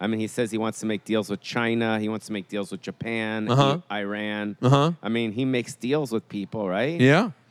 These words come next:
Speaker 1: I mean,
Speaker 2: I
Speaker 1: he's
Speaker 2: mean,
Speaker 1: a deal maker.
Speaker 2: I would love, this is my, this is what I'm advocating is Donald Trump,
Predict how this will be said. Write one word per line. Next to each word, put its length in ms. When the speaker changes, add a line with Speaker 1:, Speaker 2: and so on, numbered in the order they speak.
Speaker 1:
I 140
mean, 380
Speaker 2:
I 60
Speaker 1:
he's 80
Speaker 2:
mean, 240
Speaker 1:
a 40
deal 300
maker. 480
Speaker 2:
I 220
would 180
love, 440
this 260
is 100
my, 460
this 260
is 80
what 120
I'm 180
advocating 580
is 180
Donald 380
Trump, 360